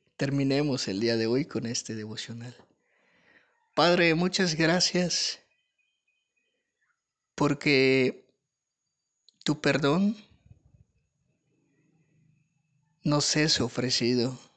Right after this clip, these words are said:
Tu gracia y tu misericordia nos la ofreces, Señor, a través del arrepentimiento y la fe en tu Hijo Jesucristo.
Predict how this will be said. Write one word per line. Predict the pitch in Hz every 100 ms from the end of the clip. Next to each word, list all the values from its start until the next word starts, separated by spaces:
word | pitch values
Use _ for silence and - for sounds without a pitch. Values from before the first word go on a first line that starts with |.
| _ _ _ _ _ _ _ _ _ _ _ _
Tu | - 147
gracia | 139 135 147 - 143
y | 131
tu | -
misericordia | 127 127 - 127 120 - 156 165 151 160 151 - _ _ _ _ _ _ _ _ _ _
nos | 143 131
la | 135
ofreces, | 135 151 156 - 139 135
Señor, | - - - 131 131 139 143 - - _ _ _
a | - 127
través | 123 127 127 147 - - - _ _ _ _ _ _ -
del | 135
arrepentimiento | 131 135 135 131 135 139 143 160 180 - 151 143
y |
la | 135 113
fe | - 139 156 156 - _ _ _ _ _ _ _ _ _ _ _ _ _ -
en | 165 143
tu | 139
Hijo | 139 170 - 120 127 _ -
Jesucristo. | 135 - 117 123 120 - 156